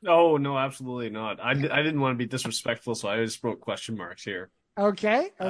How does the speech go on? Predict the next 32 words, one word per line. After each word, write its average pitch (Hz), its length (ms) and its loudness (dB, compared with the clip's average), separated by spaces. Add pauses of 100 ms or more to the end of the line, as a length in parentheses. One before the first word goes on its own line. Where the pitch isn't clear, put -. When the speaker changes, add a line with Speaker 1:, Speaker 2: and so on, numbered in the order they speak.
Speaker 2:
okay. 143 180 -2
Speaker 3:
I, 135 380 -2
I - 20 0
pulled 131 260 -4
a - 20 -4
Ben. 107 240 -4
I 98 140 -8
was 101 140 -10
like, 107 100 -8
"I 107 160 -10
don't 110 380 -10
know, 110 340 -10
and 101 180 -10
I 95 100 -10
don't 95 200 -14
wanna 98 220 -12
be 95 340 -12
rude." 92 340 -16 (180)
<laughs> - 140 -20
Speaker 1:
Yeah. 151 200 4 (360)
Speaker 2:
<laughs> - 0 -
Fair 208 760 2
enough, 247 380 2
fair 233 260 0
enough. 247 260 2 (320)
So, - 180 -2
Mister 226 240 2
Green, 226 220 6
what 220 100 6
were 226 80 6
the 214 140 4
answers? 220 580 -4